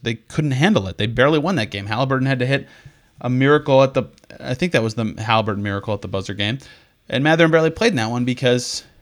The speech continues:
uh, maybe I'm getting the in Miami games confused. Either way, he didn't play much in a Miami game in Miami, and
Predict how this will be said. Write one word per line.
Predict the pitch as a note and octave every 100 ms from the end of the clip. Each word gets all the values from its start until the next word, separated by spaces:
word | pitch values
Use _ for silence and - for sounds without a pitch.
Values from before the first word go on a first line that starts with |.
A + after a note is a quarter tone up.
| _ _ _
uh, | C#3+ D3
maybe | F3+ F#3+
I'm | D3 B2 -
getting | C3 A#2+ A#2
the | A2+
in | C3 C#3
Miami | A#2+ A#2 A2+ G#2+
games | G#2 G#2
confused. | A2 G#2 F#2+ - - -
Either | A3+ G3
way, | D#3+ B2+
he |
didn't | F3 A#3
play | - F#3 F3
much | C3 C3
in | C3+
a | B2
Miami | A#2+ B2+ B2+ A2
game | A2 G#2
in | C#3+ C#3+
Miami, | A2+ A2+ A2+ G#2 F#2+ - _ _ _ _
and | A2 A#2 A2 G#2+